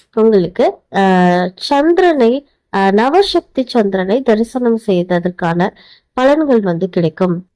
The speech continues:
அப்படின்னு சொல்லப்படுது. அதே மாதிரி ஓம் சந்திர மௌலீஸ்வராய நமக அப்படின்ற மந்திரத்தையுமே இருபத்தி ஏழு முறை நீங்க சந்திரனை பார்த்து சொன்னீங்க அப்படின்னா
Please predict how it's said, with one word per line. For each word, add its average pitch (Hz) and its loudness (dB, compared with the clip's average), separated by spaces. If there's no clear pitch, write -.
அப்படின்னு 175 -2
சொல்லப்படுது. 160 -4
அதே 233 2
மாதிரி 214 -4
ஓம் 330 2
சந்திர 233 2
மௌலீஸ்வராய 196 0
நமக 190 0
அப்படின்ற 208 -2
மந்திரத்தையுமே 202 0
இருபத்தி 277 0
ஏழு 202 2
முறை 175 -2
நீங்க 202 2
சந்திரனை 247 0
பார்த்து 185 -4
சொன்னீங்க 175 -2
அப்படின்னா 170 -4